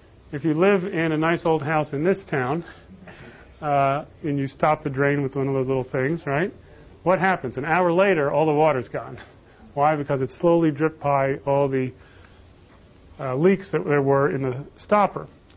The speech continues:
And in fact, the capacitors that these memories are made out of work exactly the same way. The insulation is not perfect, and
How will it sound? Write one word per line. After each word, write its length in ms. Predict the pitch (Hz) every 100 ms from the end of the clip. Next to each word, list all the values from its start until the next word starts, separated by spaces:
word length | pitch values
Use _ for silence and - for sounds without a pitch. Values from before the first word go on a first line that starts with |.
| - - -
And 140 | 165
in 80 | 165
fact, 400 | - 190 185 - - -
the 80 | 160
capacitors 760 | 175 - 233 254 214 185 165 147
that 280 | 151 151 - - - -
these 260 | 160 170 139
memories 380 | 170 185 165
are 80 | 147
made 220 | 143 175
out 160 | 156 127
of 140 | 127
work 320 | 127 139 - 135
exactly 500 | 127 135 139 135 131
the 80 |
same 320 | 123 - 123 120
way. 220 | 117 117 - - - - - - -
The 160 | 156 226
insulation 680 | 220 214 185 180 180 165 175
is 120 | 131
not 240 | 135 127
perfect, 380 | - 120 - - - - - - - -
and 260 | 143 135